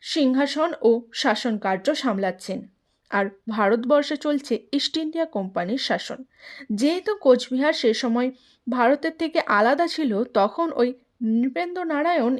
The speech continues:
ইংরেজদের সাথে বন্ধুত্বপূর্ণ সম্পর্ক গড়ে তোলেন,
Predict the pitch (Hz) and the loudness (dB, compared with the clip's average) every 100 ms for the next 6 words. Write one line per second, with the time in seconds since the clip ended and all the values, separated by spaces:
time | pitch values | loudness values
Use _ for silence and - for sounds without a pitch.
0 | - 233 233 233 226 202 - 196 - 302 | -2 0 2 0 -2 -4 -4 -6 -4 -6
1 | 349 - - - 214 262 285 330 320 254 | -6 -14 -18 -6 6 6 6 2 0 0
2 | 214 208 208 220 208 185 196 190 254 262 | 0 -2 -2 -2 -4 -2 -2 0 0 2
3 | 254 196 196 185 175 | 2 0 0 -4 -4